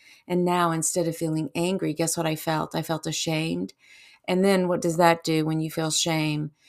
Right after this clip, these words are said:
Well, the enemy of your soul has an open door to accuse you of your faults. So now, for me personally, I had another battle to face in my thought life.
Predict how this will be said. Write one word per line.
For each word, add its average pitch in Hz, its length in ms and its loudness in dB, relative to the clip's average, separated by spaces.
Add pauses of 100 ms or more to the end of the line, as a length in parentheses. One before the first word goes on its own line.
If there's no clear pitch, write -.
(180)
Well, 160 400 4
the 160 180 0
enemy 170 340 2
of 156 160 0
your 165 200 2
soul 180 560 4
has 165 240 -2
an 160 100 -2
open 156 240 -2
door 156 200 -2
to 160 100 -8
accuse 208 400 -4
you 208 180 2
of 185 100 0
your 175 140 -2
faults. - 460 -4
So - 280 -4
now, 185 380 2
for 180 160 -2
me 185 140 -2
personally, 208 420 -2
I - 80 -4
had 185 120 -2
another 208 360 0
battle 156 340 -4
to 156 120 -14
face - 360 -10
in 165 120 -4
my 185 160 -2
thought 247 420 0
life. - 400 -8